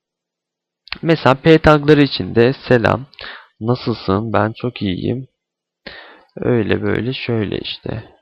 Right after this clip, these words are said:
desin. E, sitemizi açalım bir de. Oradan bir yazı alalım.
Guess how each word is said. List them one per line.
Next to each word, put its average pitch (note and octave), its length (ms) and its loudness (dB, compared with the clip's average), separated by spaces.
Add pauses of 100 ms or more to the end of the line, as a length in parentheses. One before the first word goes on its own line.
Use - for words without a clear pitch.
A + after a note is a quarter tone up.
(1900)
desin. C#3 460 -2 (1300)
E, A#3 60 -10 (280)
sitemizi F#3 540 -2
açalım G2 480 0
bir - 80 -12
de. C3+ 280 0 (2000)
Oradan F3+ 460 6
bir F3 60 0
yazı E3+ 300 8
alalım. G#2 380 2